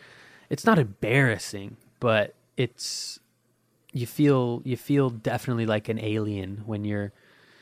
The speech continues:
at least personally, I, f-, now looking into it, I'm like, "Oh, I, I kinda sound like a fucking loser speaking English in these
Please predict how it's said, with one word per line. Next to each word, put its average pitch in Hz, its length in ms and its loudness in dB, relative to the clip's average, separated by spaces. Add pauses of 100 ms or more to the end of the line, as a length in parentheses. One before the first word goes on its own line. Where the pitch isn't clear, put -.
(460)
at 123 80 2
least 120 160 2
personally, 113 400 2
I, 107 400 4 (560)
f-, - 360 -20
now 110 680 2
looking 113 320 -2
into 107 240 0
it, 104 60 2
I'm 104 120 -2
like, 101 260 -4
"Oh, 117 260 -2
I, 110 200 -4 (160)
I 110 80 -6
kinda 123 220 -2
sound 117 240 -2
like 107 140 -4
a 104 60 -6
fucking 101 540 -10
loser 110 540 -2 (180)
speaking 113 400 -4
English 113 400 -2
in 104 160 -8
these 104 180 -6